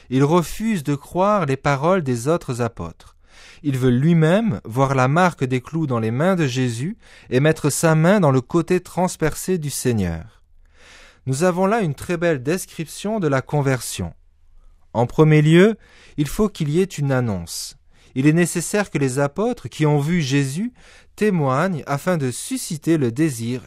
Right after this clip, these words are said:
chez Thomas. Mais pour qu'il y ait une véritable conversion,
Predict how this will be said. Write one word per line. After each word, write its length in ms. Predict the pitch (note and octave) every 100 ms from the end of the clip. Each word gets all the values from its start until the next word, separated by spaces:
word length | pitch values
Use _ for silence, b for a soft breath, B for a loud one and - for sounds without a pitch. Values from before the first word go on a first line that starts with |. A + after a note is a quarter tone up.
| -
chez 260 | - C#3
Thomas. 360 | - B2 F2+ - - _ B B B B B
Mais 80 | B2+
pour 200 | F3+ -
qu'il 200 | - F3
y 80 | G#3
ait 60 |
une 80 | F#3+
véritable 640 | C#3+ E3 F3 - F#3+ D3 B2+
conversion, 760 | E3+ E3 E3+ D3 - G#3 A3